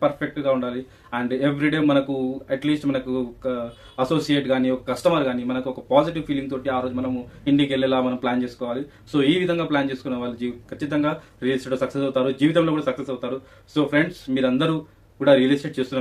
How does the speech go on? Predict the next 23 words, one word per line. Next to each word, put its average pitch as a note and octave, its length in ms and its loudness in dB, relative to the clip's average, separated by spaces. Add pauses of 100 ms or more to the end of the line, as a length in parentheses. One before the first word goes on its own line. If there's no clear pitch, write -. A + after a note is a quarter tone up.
మిత్రులందరికీ C3 580 0
నేను B2+ 140 -2
చెప్పేది B2 280 -4
ఒకటే, B2+ 180 -4 (840)
so, B2+ 80 -8 (640)
ఆ, A#2+ 80 -4 (480)
టైమ్ C3 180 4
ఇంత D3 180 0
స్పెండ్ C#3 200 2
చేస్తున్నాం C#3 340 0
కాబట్టి B2+ 320 0
మీరందరూ B2+ 320 -2
సక్సెస్ C3+ 300 -4
అవ్వాలని C3+ 340 4
కోరుకుంటూ, C3 420 -2 (440)
సన్‌రైజ్ B2+ 420 2 (200)
మన A2+ 100 -8 (1160)
<clears throat> D3 420 -2
కోరుకుంటూ, C#3 340 2 (260)
and B2 140 0 (640)
సైబర్ C3+ 320 2
ప్రాపర్టీ C#3+ 320 2
సొల్యూషన్స్ C#3 380 0